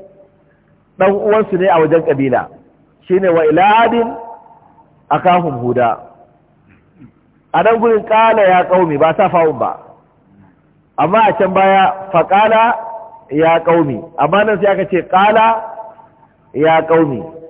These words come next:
Malamai suka ce nan ba sa fa'un ba, don ya zo ne kamar a matsayin ansa tambaya. Allah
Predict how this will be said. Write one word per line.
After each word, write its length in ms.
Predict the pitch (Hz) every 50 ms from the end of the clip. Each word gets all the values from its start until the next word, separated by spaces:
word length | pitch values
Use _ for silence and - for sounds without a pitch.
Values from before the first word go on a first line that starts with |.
| - - _ _ _ _ _ _ _ _ _ _ _ _ _ _ _ _ _ _ _ _ _ _ - - _ _ -
Malamai 400 | 127 143 160 170 185 208 226 226
suka 160 | 247 220 220 -
ce 80 | 226 196
nan 180 | 185 226 220
ba 160 | 214 208 185 180
sa 120 | - 170 156
fa'un 340 | - 190 185 185 180 160 139
ba, 200 | 127 113 92 - - - - - _ _ _ _ _ _ _ _ _ _ _ _ _ -
don 220 | 131 170 196 214
ya 180 | 220 220 214 214
zo 120 | 214 220 214
ne 80 | 208
kamar 360 | 165 - 160 156 170 180 185 185 - -
a 100 | - 156
matsayin 260 | 165 170 190 185 190 180
ansa 220 | 185 185 170 175
tambaya. 440 | 131 147 135 131 147 143 127 101 - - - - - - - - - - - _ _ _ _ _ _ _ _ _ _ _
Allah 240 | - 202 220 214